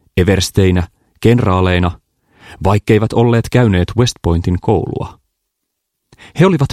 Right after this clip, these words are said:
piankin vanhassa maailmassa toimivien virkaveljensä vertaisia sotataiteessa. Ja niin kuin nämäkin,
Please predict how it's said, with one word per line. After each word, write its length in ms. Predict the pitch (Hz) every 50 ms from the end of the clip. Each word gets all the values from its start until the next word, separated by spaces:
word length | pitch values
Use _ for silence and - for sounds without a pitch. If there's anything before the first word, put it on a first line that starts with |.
| -
piankin 440 | - 180 160 90 85 82 - 73 78
vanhassa 440 | 85 113 104 87 87 85 - - 90
maailmassa 480 | 85 80 80 80 80 78 78 - - 82
toimivien 520 | - 95 92 90 90 85 95 92 87 90 87
virkaveljensä 760 | 123 131 110 - 92 95 92 92 92 92 90 90 92 92 90
vertaisia 680 | 104 110 - 80 - - 58 55 - - - 62 65 76
sotataiteessa. 1080 | - - 90 82 - 80 - - 82 80 73 - - - - - - - - - - - - _ _ _ _ _ _ _ _ - - - - -
Ja 140 | - 90 87
niin 220 | 90 92 95 95 87
kuin 220 | - 98 87 85
nämäkin, 480 | 87 117 123 95 78 - - 80 80